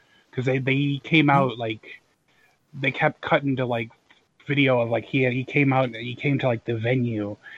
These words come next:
Speaker 1: And I say this tenuously because it was all pre-taped, but then they just, like, threw in the Kenny Omega stuff after the fact.
Speaker 2: <laughs>
Speaker 1: So he wasn't actually there, but they were trying to, you know, give that illusion. So anyways, he was in, like, a trailer, like, this, like, large R V.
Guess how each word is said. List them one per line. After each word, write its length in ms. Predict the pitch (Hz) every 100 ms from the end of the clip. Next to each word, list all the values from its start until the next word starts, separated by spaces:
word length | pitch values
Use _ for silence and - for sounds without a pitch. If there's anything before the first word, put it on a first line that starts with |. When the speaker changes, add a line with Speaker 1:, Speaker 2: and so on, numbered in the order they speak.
| - - -
Speaker 1:
And 80 |
I 60 | 139
say 180 | - 139
this 180 | 120 -
tenuously 720 | 139 123 113 110 - 113 110
because 600 | 113 120 110 110 - - _ - - - - _ _
it 60 | 143
was 160 | 139 127
all 160 | 123
pre-taped, 640 | - - 139 - 139 139 -
but 120 | 120
then 120 | 127
they 80 | 123
just, 180 | 113 110
like, 160 | 120 107
threw 200 | - 120
in 100 | 120
the 80 | 117
Kenny 200 | 143 120
Omega 280 | 110 110 117
stuff 260 | - 120 117
after 320 | 113 110 131
the 80 | 120
fact. 360 | - 127 135 -
Speaker 2:
<laughs> 40 | - _ _ _ _ _ 269
Speaker 1:
So 120 | - 127
he 80 |
wasn't 280 | 127 127 123
actually 460 | 123 127 - 123 110
there, 380 | 104 110 117 123
but 160 | 120
they 100 | 113
were 140 | 113 110
trying 320 | 123 117 107
to, 80 | 107
you 100 | 110
know, 100 | 107
give 200 | 113 117
that 100 | 117
illusion. 500 | 113 117 113 135 - - - - - - -
So 140 | -
anyways, 280 | 165 143 127
he 120 | 151
was 100 | 131
in, 140 | 147 135
like, 120 | 117
a 60 |
trailer, 640 | 104 - 156 156 113 107 -
like, 200 | 110 107
this, 220 | 110 -
like, 160 | 117
large 340 | 117 120 123 113
R 200 | 117 120
V. 480 | 110 123 113 101